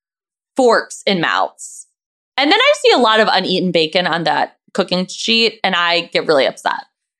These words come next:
'cause it, it would be the fucking day if I ever let a piece of bacon go unwasted. Uh, seriously. Never in life would I allow that. I'd, I'd kick someone out of the house.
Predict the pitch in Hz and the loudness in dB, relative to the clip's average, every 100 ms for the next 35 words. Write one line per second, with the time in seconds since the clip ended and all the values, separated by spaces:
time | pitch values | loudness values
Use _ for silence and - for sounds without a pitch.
0 | - 240 - _ _ _ _ _ _ - | -2 -2 -2 _ _ _ _ _ _ -4
1 | 226 254 302 311 240 220 196 180 170 - | 0 0 2 2 2 2 2 0 -4 -4
2 | 127 - 69 67 - 180 185 180 170 160 | -4 -2 0 -2 -4 -2 0 0 2 0
3 | 151 151 151 - - - - 80 58 76 | -2 -4 -10 -6 -8 -8 -6 -4 -4 -8
4 | - - - _ _ _ _ _ - - | -12 -14 -16 _ _ _ _ _ -14 -14
5 | _ - - 190 135 156 - - 170 _ | _ -20 -6 -2 -2 -4 -12 -14 -14 _
6 | _ - 190 202 196 202 247 180 170 160 | _ -6 -2 0 2 2 2 2 0 0
7 | 123 - - _ 165 175 127 - - 160 | 0 -2 -10 _ -6 -2 -2 -4 -2 0
8 | 110 - 76 - _ _ _ _ _ 180 | 0 2 0 -2 _ _ _ _ _ -6
9 | 175 - 254 254 294 - 165 165 156 147 | -4 -2 -2 -2 -4 0 0 2 0 0
10 | 156 - - | -2 -2 -6